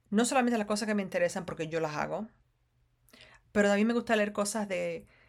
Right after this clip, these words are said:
de brujería que a lo mejor me interesa saber lo que es, pero nunca lo voy a pisar. O pienso que nunca lo voy a pisar, ¿no? Por ejemplo, estoy leyendo un libro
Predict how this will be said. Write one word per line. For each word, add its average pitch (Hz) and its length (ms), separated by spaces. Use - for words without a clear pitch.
de 196 100
brujería 196 400
que 214 80
a - 20
lo 180 80
mejor 202 240
me 214 160
interesa 226 480
saber 208 480
lo 262 160
que 233 220
es, - 80
pero 202 180
nunca 190 580
lo 170 140
voy 160 100
a - 80
pisar. - 420
O - 180
pienso 214 380
que 165 80
nunca 151 180
lo - 60
voy 117 120
a 80 80
pisar, - 380
¿no? 170 340
Por 180 120
ejemplo, 180 240
estoy 175 180
leyendo 180 260
un 202 100
libro 214 400